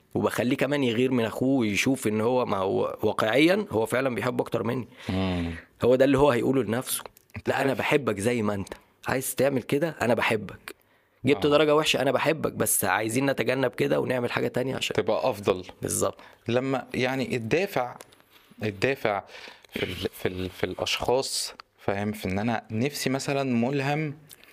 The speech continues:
Speaker 2: دلوقتي أنا أكبر من ملهم.
Speaker 1: تمام.
Speaker 2: تمام؟ وعندي خبرة، آه، آه، إزاي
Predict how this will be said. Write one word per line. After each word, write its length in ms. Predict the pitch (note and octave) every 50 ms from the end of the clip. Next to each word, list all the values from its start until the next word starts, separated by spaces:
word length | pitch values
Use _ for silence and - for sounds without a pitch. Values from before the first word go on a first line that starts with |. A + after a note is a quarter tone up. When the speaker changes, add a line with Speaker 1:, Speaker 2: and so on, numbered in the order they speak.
| - - -
Speaker 2:
دلوقتي 360 | A2+ A2+ A2+ C3 C#3+ C#3+ D3+
أنا 260 | B2+ C#3 D3 C#3+ G#2+ C3
أكبر 260 | C3+ A#2+ A#2+ C3 B2
من 160 | A#2+ A2 G#2
ملهم. 280 | G2+ F#2+ F2+ F2 - - - - _ _ - -
Speaker 1:
تمام. 160 | - G#2+ G#2+
Speaker 2:
تمام؟ 200 | G2+ G#2+ A#2 B2+
وعندي 300 | B2+ C3 C#3+ D#3 D#3+ E3
خبرة، 340 | D3 - D#3 D#3 D3+ D#3+ E3
آه، 160 | E3 D#3+ - - - - _ _ _ _ -
آه، 400 | - A2+ - - G#2+ A2+ G#2+ - - A#2 A#2
إزاي 540 | G#2+ G2+ G#2+ B2+ D3 E3+ F3+ F#3+ F3+ -